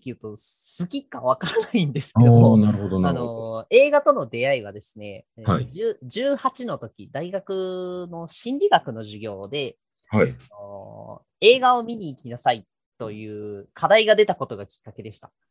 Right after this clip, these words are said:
Speaker 2: へー。映画を見に行きなさい。それは心理学の授業でっていうことなんですか？
Speaker 1: はい、そうなんです。あの、映画を、映画館、ミニシアターに見に行って、
Speaker 2: はい。
Speaker 1: で、見に行っ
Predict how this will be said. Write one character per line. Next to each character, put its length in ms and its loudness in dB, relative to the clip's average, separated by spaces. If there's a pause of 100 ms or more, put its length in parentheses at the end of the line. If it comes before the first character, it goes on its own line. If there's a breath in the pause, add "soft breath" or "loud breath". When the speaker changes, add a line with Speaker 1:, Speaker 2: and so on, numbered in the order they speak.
(120)
Speaker 2:
へ 1200 4 (560)
ー。 220 4
映 60 -2
画 100 -2
を 100 -2
見 140 -4
に 140 4
行 60 -6
き 100 -12
な 100 -10
さ 160 -10
い。 80 -12
そ 100 2
れ 60 8
は 60 2
心 260 6
理 80 8
学 180 8
の 80 0
授 180 -2
業 140 -4
で 80 -12
っ 40 -16
て 120 -20
い 40 -18
う 20 -18
こ 80 -16
と 60 -14
な 100 -16
ん 20 -20
で 60 -20
す 80 -20
か？ 80 -20 (400)
Speaker 1:
は 120 -6
い、 200 -8
そ 160 -14
う 40 -8
な 80 -12
ん 40 -14
で 80 -16
す。 100 -18
あ 80 -14
の、 400 -16
映 240 -4
画 560 -4 (220)
を、 300 -4 (260)
映 180 0
画 100 -10
館、 380 -12
ミ 140 -8
ニ 100 -6
シ 180 -2
ア 100 2
タ 160 -8
ー 120 -14
に 160 -20 (220)
見 140 -6
に 180 -8
行 80 -20
っ 40 -20 (200)
て、 320 -6 (180)
Speaker 2:
は 140 0
い。 20 -2
Speaker 1:
で、 240 -10 (360)
見 240 -8
に 200 -6
行 100 -14
っ 20 -20